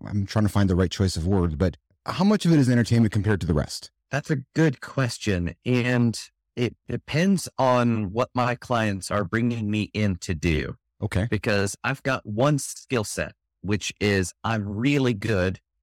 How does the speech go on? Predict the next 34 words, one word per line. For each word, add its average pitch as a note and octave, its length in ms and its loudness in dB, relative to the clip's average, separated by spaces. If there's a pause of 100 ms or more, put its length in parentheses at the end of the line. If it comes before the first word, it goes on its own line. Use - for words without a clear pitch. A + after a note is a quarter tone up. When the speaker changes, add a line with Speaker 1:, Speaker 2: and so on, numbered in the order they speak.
(100)
Speaker 2:
communicating A2+ 720 0
to G#2+ 120 -4
an G2+ 80 -2
audience, D#2+ 680 -6 (220)
especially A#2+ 800 -2
in G#2+ 200 0
real G#2 340 0
time F#2 500 -2 (300)
in G2+ 80 -4
front G#2 180 -2
of F2 80 0
a F#2 40 0
live, F#2+ 560 0 (340)
people A#2 280 -2
are F2 100 0
right F#2 260 0
here G2+ 280 0
in F#2+ 220 -2
the F2+ 80 -4
room. E2+ 380 -2 (100)
Y-, G2+ 160 -4
what G#2+ 200 -4
are B2+ 40 2
you A#2 60 -2
gonna A2 180 -2
say G2 200 -2
to E2 80 -4
them? D#2 180 -4
How F2+ 140 -6
are G2+ 60 0
you F#2+ 100 0
gonna F2 180 -2
do E2 180 -4
this? C#2+ 360 -8